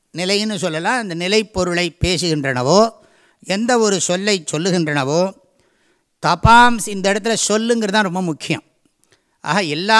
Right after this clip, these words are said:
வேதங்களும் எந்த ஒரு சொல்லை மிகச் சிறப்பான சொல்லாக சொல்லுகிறதோ அப்படின்னு அர்த்தம். சொல்லுகின்றனவோ, ஏன்னா வேதங்களும்னு பன்மையில் இருக்கிறதுனால.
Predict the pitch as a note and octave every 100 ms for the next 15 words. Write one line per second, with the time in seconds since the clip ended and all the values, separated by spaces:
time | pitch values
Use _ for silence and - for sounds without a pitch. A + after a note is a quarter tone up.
0 | A3 G3+ A3 A3+ A3+ A3+ A#3+ G3 G3 A#3
1 | B3 A3 G3+ - G3+ A3+ A#3 F#3 G#3+ -
2 | G3+ A3 G#3 A#3 A#3 A#3 - F#3+ G#3 G#3
3 | G#3 E3+ F3 F3 E3+ D#3+ C#3 C#3 C#3+ G#2+
4 | G2 _ A#2 C#3+ F#3+ B2 - _ _ _
5 | - E3 F#3 E3+ F3 F3 F3 E3+ F3 -
6 | _ _ _ _ _ E3+ D3+ D#3+ E3+ E3+
7 | D#3+ F3+ F#3+ F#3 D#3+ E3+ F3 D#3+ D3+ D3
8 | C#3 C3+